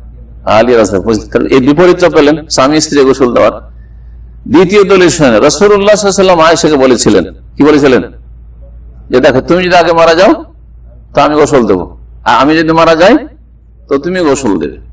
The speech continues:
তবে বাস্তবে তিনি পারেননি, কারণ শোকে এমন মর্মাহত ছিলেন, হয়তো বাস্তবে সেটা হয়নি।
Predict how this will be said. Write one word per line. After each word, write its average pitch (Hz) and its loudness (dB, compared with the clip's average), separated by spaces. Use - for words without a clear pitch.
তবে 156 0
বাস্তবে 170 -4
তিনি 160 -2
পারেননি, 98 -8
কারণ 117 -6
শোকে 120 -4
এমন 120 -6
মর্মাহত 123 -4
ছিলেন, - -4
হয়তো 85 -8
বাস্তবে 131 -6
সেটা 117 -6
হয়নি। 98 -4